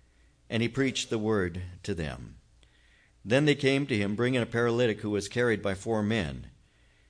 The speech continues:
And when they could not come near him because of the crowd, they uncovered the roof where he was. And when they had broken, uh, through, they let down the bed on which the paralytic was lying. When Jesus saw their faith, he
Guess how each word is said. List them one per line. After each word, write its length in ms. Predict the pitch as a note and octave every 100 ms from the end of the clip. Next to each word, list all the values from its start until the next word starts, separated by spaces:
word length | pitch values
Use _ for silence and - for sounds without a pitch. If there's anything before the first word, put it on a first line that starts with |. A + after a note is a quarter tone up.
| _
And 160 | - G2+
when 140 | B2
they 320 | B2+ A#2+ A#2 F#2 - -
could 180 | A#2 G#2
not 240 | B2+ C3
come 280 | B2 B2 A#2
near 200 | C3 D3+
him 300 | A#2 G#2 A2
because 300 | G#2+ A#2 G#2+
of 80 | F2+
the 80 | F2+
crowd, 440 | G#2 G2+ D2+ E2
they 220 | G2+ G2 - - - -
uncovered 540 | B2+ B2 C#3+ E3 D3
the 100 | A#2
roof 320 | A2 C#3+ G2
where 160 | B2 A2+
he 80 | A#2+
was. 520 | C3 G2+ D2 - - _ _ _ _ _ _ _ _ _ - _ _ -
And 340 | A2+ A#2 A#2
when 220 | - C#3+
they 80 | D#3+
had 180 | C#3 A2
broken, 580 | C3+ D#3 D#3+ B2 A2 - - - _
uh, 140 | F#2 G2 -
through, 420 | D#3+ D3 F#2 F2 - - - -
they 160 | B2+
let 280 | C#3+ D3+ D3+
down 460 | C3 C3+ A2 G#2 G#2
the 80 |
bed 520 | G2 B2 A2+ F2+ F#2 F2+
on 160 | G2+ G#2+
which 200 | A#2 -
the 100 | G2
paralytic 520 | A#2+ A#2 A2 G#2 G2+
was 160 | G2+
lying. 440 | A2+ A#2+ F2+ C2+ A#1 - - _ - - - - - _ _
When 140 | C#3+
Jesus 340 | C#3+ G#3+ G3 F3+
saw 280 | - F#3 F3+
their 140 | C3+
faith, 420 | - F#2+ F2+ G#2
he 340 | B2+ A#2+ G#2+